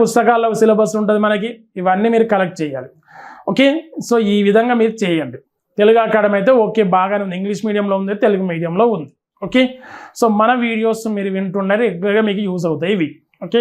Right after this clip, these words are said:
నేను అప్‌డేటెడ్ విషయాలు మీకు తీసుకొస్తాను. రైట్, ఇప్పుడు మరి ఈ విపత్తుల నిర్వహణలో, I mean తెలుగులో రాస్తున్నాను నేను ఇప్పుడు, ఈ డిజాస్టర్ మేనేజ్‌మెంట్ లేదా విపత్తుల నిర్వహణలో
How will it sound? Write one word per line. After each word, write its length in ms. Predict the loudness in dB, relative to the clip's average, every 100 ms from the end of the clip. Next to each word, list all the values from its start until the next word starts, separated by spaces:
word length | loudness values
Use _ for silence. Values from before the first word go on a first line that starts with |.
| 2
నేను 100 | 2 2
అప్‌డేటెడ్ 360 | 2 2 2 -2
విషయాలు 240 | 0 0 0
మీకు 100 | -2
తీసుకొస్తాను. 520 | -4 -6 -12 -10 -14 _ _ -20 -10 -2 0
రైట్, 320 | 0 -4 -8 -14 -20 -12 -4
ఇప్పుడు 200 | 0 2 2
మరి 160 | 2 -2 -6 _ -2
ఈ 40 | 0 2
విపత్తుల 440 | 0 0 0 2 2
నిర్వహణలో, 520 | 2 2 2 0 0 0 0 -8 -10
I 40 | -6
mean 120 | -4 -2
తెలుగులో 280 | 2 4 2
రాస్తున్నాను 380 | 2 -2 -6 -8
నేను 100 | -8 -6
ఇప్పుడు, 160 | -6 -6 -16 -12 -2 2
ఈ 20 | 4 4
డిజాస్టర్ 800 | 4 4 2 0 -2 -4 0 0 0
మేనేజ్‌మెంట్ 720 | -2 -2 -4 -6 -6 -6 -4 -4 -4
లేదా 300 | -4 -2 -2 -2 -12 -4 2
విపత్తుల 500 | 4 4 2 2 2 2 0
నిర్వహణలో 540 | -2 0 2 2 -2